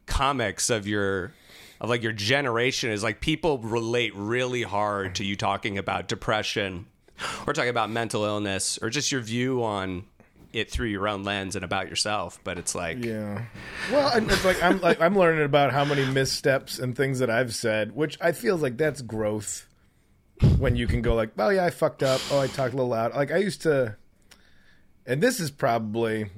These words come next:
Speaker 2: uh, let's be like, I always thought that, like, I felt like some people were kind of using the idea of depression to just explain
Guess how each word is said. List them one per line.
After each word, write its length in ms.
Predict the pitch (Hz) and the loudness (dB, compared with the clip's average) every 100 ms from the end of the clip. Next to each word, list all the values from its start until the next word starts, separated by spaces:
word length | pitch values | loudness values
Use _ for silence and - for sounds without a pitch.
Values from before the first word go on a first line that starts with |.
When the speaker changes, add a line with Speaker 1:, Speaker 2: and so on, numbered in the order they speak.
| - | -12
Speaker 2:
uh, 120 | 98 | -10
let's 360 | 104 110 113 - | -4 -4 -6 -10
be 200 | 135 117 | -8 -2
like, 240 | 123 - - _ _ - _ _ _ _ _ - | -2 -2 -10 _ _ -20 _ _ _ _ _ 0
I 100 | 180 | 4
always 300 | 214 196 - | 6 4 4
thought 300 | 170 160 131 | 4 4 4
that, 200 | 135 117 | 2 2
like, 220 | 127 - | 0 0
I 80 | 135 | -2
felt 260 | - 202 | 2 2
like 160 | 185 135 | 2 0
some 320 | - 185 190 | 0 2 2
people 800 | - 165 135 139 131 123 117 120 - - _ _ _ _ _ _ _ _ _ _ - - - | 0 0 0 2 4 2 -2 -6 -12 -20 _ _ _ _ _ _ _ _ _ _ -20 -20 -6
were 120 | 135 | -4
kind 260 | - 165 151 | 0 2 2
of 100 | 123 | 0
using 500 | 131 135 120 123 110 | 0 0 0 0 0
the 120 | 107 | 0
idea 420 | 101 95 104 98 | 0 -2 -2 -2
of 120 | 92 | -2
depression 880 | 90 - 101 90 - 92 87 82 85 - _ _ _ _ _ - | -6 -8 -6 -6 -6 -6 -6 -8 -12 -16 _ _ _ _ _ -20
to 120 | - | -6
just 320 | 120 117 107 - | -2 0 -2 -2
explain 1160 | 110 - - - - 117 113 110 110 107 101 | -6 -6 -8 -10 -8 -4 -2 0 -2 -2 -4